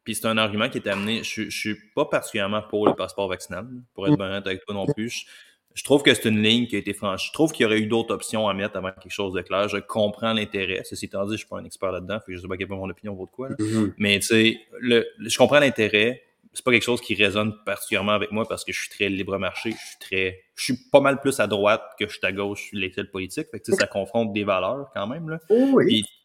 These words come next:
Speaker 1: puis, tu sais, le point étant, quelqu'un qui arrive et qui fait « Ah, ça, ça va contre ma liberté de faire ça », mais c'est, c'est une illusion de penser que la liberté existe. T'es pas libre de faire ce que tu veux en société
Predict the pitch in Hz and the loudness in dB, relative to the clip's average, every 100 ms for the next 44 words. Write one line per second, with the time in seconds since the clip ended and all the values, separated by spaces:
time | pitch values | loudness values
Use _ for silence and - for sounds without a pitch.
0 | _ 110 101 123 127 127 - _ _ 113 | _ -6 -2 2 4 2 -2 _ _ -4
1 | 101 - 117 127 104 110 117 117 - - | -4 0 2 2 0 0 0 -2 -12 -6
2 | 123 131 110 110 131 - 104 101 110 95 | -2 0 2 0 -2 -4 0 2 0 -2
3 | 92 104 101 - 127 107 95 92 - - | -2 -2 -4 -4 -6 -4 -4 -6 -8 -12
4 | - 85 85 117 101 - _ _ _ _ | -10 -10 -8 -10 -10 -14 _ _ _ _
5 | _ - - - 107 107 123 101 90 92 | _ -12 -6 -2 0 2 0 0 -4 -4
6 | 90 98 92 90 87 82 90 85 95 - | -6 -6 -6 -6 -8 -8 -8 -8 -10 -12
7 | - 170 98 131 107 - - 87 92 90 | -8 -6 -4 -6 -8 -12 -10 -6 -2 -4
8 | 90 - - 90 107 98 90 92 82 117 | -4 -12 -14 -8 -6 -6 -6 -12 -12 -12